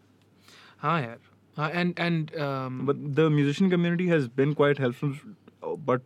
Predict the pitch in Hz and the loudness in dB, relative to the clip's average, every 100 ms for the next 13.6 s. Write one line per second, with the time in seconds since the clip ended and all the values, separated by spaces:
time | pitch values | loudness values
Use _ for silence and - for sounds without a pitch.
0 | _ - 135 139 - 156 139 113 113 - | _ -2 -2 0 -2 -2 0 -2 -2 -4
1 | 113 123 - 131 123 131 131 135 156 160 | -4 -2 -2 -2 0 0 0 -2 -2 -6
2 | - 127 - - 160 175 151 - 139 127 | -8 -16 -18 -14 -12 -12 -14 -14 -12 -12
3 | - - - 302 339 370 311 - - 185 | -16 -20 -8 -2 0 -2 -4 -8 -12 -12
4 | 156 _ _ - 196 208 196 202 220 220 | -12 _ _ -2 0 0 0 -2 -4 -2
5 | 226 190 156 - - _ _ - 185 160 | -2 -2 -4 -12 -20 _ _ -10 -8 -8
6 | - - 151 - 156 160 156 160 - 165 | -8 -12 -10 -8 -8 -4 -4 -4 -8 -8
7 | 160 170 165 - 143 147 139 135 139 127 | -6 -4 -4 -2 -4 -2 -4 -4 -4 -4
8 | 139 147 147 139 131 127 131 139 156 135 | -8 -8 -10 -8 -8 -8 -10 -10 -10 -10
9 | 165 - _ - - - 151 165 180 139 | -12 -16 _ -20 -20 -6 -2 0 0 0
10 | 139 - 120 120 117 123 117 127 135 139 | -4 -6 -6 -4 -2 -2 -2 -6 -6 -4
11 | 139 147 143 143 156 151 147 170 175 160 | -4 -2 -2 -4 -4 -2 -2 -2 -2 -4
12 | - 147 156 147 139 135 - 135 131 131 | -4 -4 -2 -2 -4 -6 -6 -8 -6 -8
13 | - - - - 143 139 | -10 -20 -20 -4 -2 -2